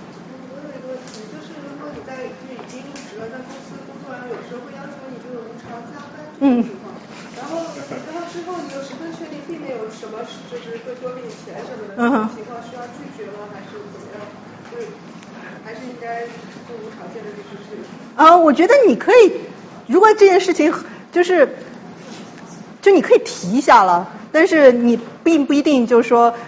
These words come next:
Speaker 2: 你提了以后就一定要得到它，对吧？还有一个就是看你最后你想要，还是 again 回过头去想，你到底想要什么？你是想要在这个公司里面就是，呃，晋升得更快吗？这些的，如果是的话，那你可能就是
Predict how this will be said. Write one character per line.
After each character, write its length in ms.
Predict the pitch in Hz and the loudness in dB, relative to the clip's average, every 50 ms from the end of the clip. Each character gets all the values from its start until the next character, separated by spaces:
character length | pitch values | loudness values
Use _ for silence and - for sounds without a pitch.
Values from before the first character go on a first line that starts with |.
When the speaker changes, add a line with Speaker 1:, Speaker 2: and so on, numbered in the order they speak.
| - - | -14 -4
Speaker 2:
你 100 | - 202 | -4 -4
提 220 | 196 - - - 233 | -2 -2 -2 0 2
了 80 | 302 | 4
以 80 | 330 339 | 4 6
后 120 | - 247 | 6 4
就 120 | 226 247 240 | 4 4 2
一 80 | 208 | 2
定 120 | 202 294 302 | 2 2 6
要 140 | 294 262 214 | 6 6 6
得 220 | - 196 175 175 | 6 0 -2 4
到 280 | - 311 294 214 190 190 | 6 8 8 8 8 6
它， 440 | - - - - 180 175 190 196 190 | 0 -4 -4 -2 -2 -2 -2 -2 -2
对 80 | 214 | 0
吧？ 180 | 190 196 185 185 - - - - | 4 4 4 2 2 -6 -14 4
还 160 | - - 330 | 8 8 10
有 120 | 403 381 320 | 10 10 8
一 80 | 269 | 8
个 100 | 254 269 | 6 6
就 120 | 254 294 302 | 6 6 2
是 220 | - 302 285 277 285 - - - - - - | 4 6 4 4 4 2 -8 -16 -18 -18 -10
看 220 | - - 339 330 | 2 2 4 6
你 100 | 269 208 | 6 4
最 160 | - - 311 | 4 2 2
后 140 | 349 349 294 | 4 6 4
你 120 | 254 208 214 | 4 4 0
想 200 | - 196 175 190 | 0 0 0 -2
要， 80 | 196 - | -2 -4
还 160 | - - 214 247 | -4 -2 -2 0
是 180 | - 320 - - - | 2 0 0 2 2
again 300 | 214 202 339 311 233 - 254 185 - - - | 2 4 4 4 4 2 -2 -8 -12 -14 -4
回 140 | - 220 208 | 2 2 6
过 140 | - 381 294 | 8 8 8
头 160 | - 214 185 | 8 6 0
去 120 | - - 214 | 0 -2 -4
想， 220 | - - 196 - - - - - | -4 -4 -8 -8 -10 -16 -14 -2
你 100 | - 226 | 0 2
到 180 | 214 - 370 349 | 8 8 8 8
底 140 | 226 247 208 | 8 4 -2
想 180 | - - 208 | -4 -4 -2
要 140 | - 208 214 | -2 -2 -2
什 160 | 202 - 190 | -2 -4 -6
么？ 160 | 170 185 185 180 - - - - | -6 -8 -8 -10 -12 -16 -4 -2
你 80 | 233 247 | 2 4
是 120 | 381 392 | 4 6
想 200 | - 277 208 214 | 6 4 4 4
要 120 | 240 247 | 4 6
在 140 | 247 285 269 | 8 8 8
这 100 | 240 277 | 8 6
个 100 | 269 247 | 4 4
公 220 | 233 254 254 262 262 | 4 4 2 2 2
司 140 | - 269 | 0 0
里 160 | 240 247 208 190 | 0 0 2 2
面 300 | 196 208 214 202 196 196 | 0 0 0 0 0 0
就 100 | 226 220 | 0 0
是， 260 | - 240 214 190 190 - - - - - | 2 4 2 2 2 0 -8 -16 -10 0
呃， 320 | - 196 190 185 185 185 180 - - - - | 4 4 6 6 4 2 -2 -6 -12 -16 2
晋 220 | - 349 330 277 | 6 6 6 8
升 160 | - 320 302 | 6 4 2
得 80 | 302 302 | 2 2
更 180 | - 320 294 277 | 2 2 2 4
快 240 | - 370 311 269 | 6 6 6 6
吗？ 280 | 233 208 185 180 180 - - - - - | 6 4 2 2 0 -2 -6 -12 -12 0
这 120 | - 247 | 2 2
些 240 | 226 - 240 220 220 | 2 4 4 4 4
的， 120 | 202 196 180 | 4 2 2
如 140 | 208 302 | 4 6
果 120 | 370 349 311 | 8 8 8
是 200 | - - - 294 | 6 4 2 2
的 80 | 247 | 4
话， 160 | 220 247 220 202 | 4 4 4 4
那 100 | 214 214 | 2 0
你 100 | 214 220 | -2 0
可 140 | - 214 | -2 -2
能 380 | 196 196 190 190 185 190 196 202 | -2 0 -2 -2 0 -2 -2 -2
就 140 | - 226 208 | 0 0 0
是 360 | 214 - 208 196 190 190 180 | 2 2 0 2 2 0 -2